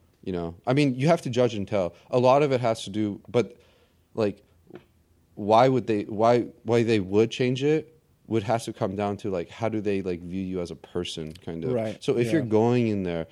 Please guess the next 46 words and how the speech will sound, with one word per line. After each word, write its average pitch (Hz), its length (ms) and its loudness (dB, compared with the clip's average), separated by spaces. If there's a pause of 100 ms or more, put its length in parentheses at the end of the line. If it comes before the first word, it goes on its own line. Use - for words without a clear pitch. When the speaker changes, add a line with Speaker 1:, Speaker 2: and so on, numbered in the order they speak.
(120)
Speaker 1:
you're 113 120 -4
showing 110 420 2
dedication, 92 560 -4
you're 98 80 -4
showing 95 420 -4
work, 90 260 -2 (380)
you're 104 180 -4
really 110 300 0
showing 104 400 -2 (180)
a, - 40 -10
a - 60 -10
passion, 101 720 -6 (560)
you 98 140 -2
know, 87 100 -2
to - 160 -12
study, 95 600 -4
and, 90 200 -8
and, 87 280 -8 (100)
and 90 240 -8
you're, 90 180 -6 (220)
they 98 100 -6
see 117 220 -4
that 110 100 0
you're 90 100 -4
determined, 95 520 -8 (260)
they're 151 200 -2
w-, 92 300 -8
way 110 220 0
more 92 160 -2
likely 90 340 -10
to - 80 -8
help - 240 -14
you 90 120 -12
out. 82 240 -10 (340)
Speaker 2:
Right. 107 300 -8 (320)
Speaker 1:
You 95 100 -10
know? 82 220 -8 (640)
Speaker 2:
And 131 120 -4
there's, 147 280 0 (260)
how - 120 -4
do 254 80 -2
you 262 160 -2
show 170 240 -2
that 139 160 -2
to - 120 -8
the, 113 100 -6